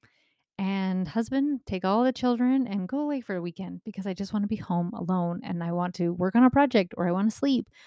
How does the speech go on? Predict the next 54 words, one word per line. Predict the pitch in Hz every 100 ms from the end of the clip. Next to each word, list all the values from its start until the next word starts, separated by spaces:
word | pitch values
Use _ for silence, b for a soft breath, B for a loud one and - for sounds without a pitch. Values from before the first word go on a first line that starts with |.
| B B -
or | 190 196
I | 202
wanna | 214
just | 226 240
read | 233
my | 233
book | 247 247 -
or |
I | 185
wanna | 190 190
do | 196
whatever." | 196 196 160 - - _ _ _ b b b b b _
Maybe | 190 214 233 247 247 214
it's | 220 226 -
you | 185 208 277 247
taking | 240 247 247
yourself | 247 226 294 254
away. | 180 165 - - _ -
I | 185
had | 196 208
a | 208
friend | - 202 214 226 -
for | 202 196
Mother's | 196 220 214
Day | 190 190 233
who | 202 202 208 208
would | 208 185
go | 175
get | 202
herself | 226 - 240
a | 214
hotel | 240 226 240 262
room | 180 156
and | - 185
stay | - 170 202
away | 226 214 220
for | 196
the | 180
weekend. | 185 190 180 160 123 - b b b 214
Like, | 208 -
it's | 240 247 220
dreamy. | 247 302 254 - _
It's | 226 -
my | 269 269
favorite | 165 190 208
day | 214 226
of | 233
the | 240
year | 285 302
because | 254 240 269
I | 262
just | 233 262 -
get | 233 -
to, | 247 233 226